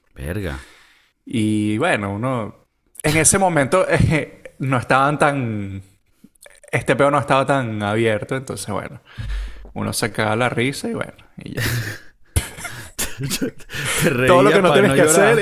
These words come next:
Speaker 2: eh,
Speaker 1: Sí.
Speaker 2: exacto. No, pero tal vez si te agarraban el culito y estabas, eh, eh, eh,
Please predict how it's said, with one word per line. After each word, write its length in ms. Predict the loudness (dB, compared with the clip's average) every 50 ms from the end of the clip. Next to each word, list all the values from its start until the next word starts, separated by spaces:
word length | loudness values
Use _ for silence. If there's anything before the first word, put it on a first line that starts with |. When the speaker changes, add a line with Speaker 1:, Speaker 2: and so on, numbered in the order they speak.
| 2 2
Speaker 2:
eh, 340 | 0 0 -2 -2 -2 -2 -2
Speaker 1:
Sí. 60 | 0 0
Speaker 2:
exacto. 440 | 2 2 0 0 -2 -6 -8 -10 -10 -10 -16 -16 -16 -18 -14 -6
No, 300 | 0 2 4 6 6 4 4
pero 300 | 4 4 4 2 2 -2 -6 -10 -14 -18 -2
tal 180 | 0 2 4 4
vez 140 | 2 2
si 120 | 2 0 2
te 100 | 2 4
agarraban 360 | 4 4 4 2 2 2 2
el 120 | 0 0
culito 380 | 0 0 2 4 2 2 2 2
y 40 | 0
estabas, 360 | 0 2 2 4 4 4 2
eh, 40 | 0
eh, 380 | 2 2 2 2 2 0 -2 -4
eh, 460 | -4 -2 -2 0 -2 -4 -4 -8 -12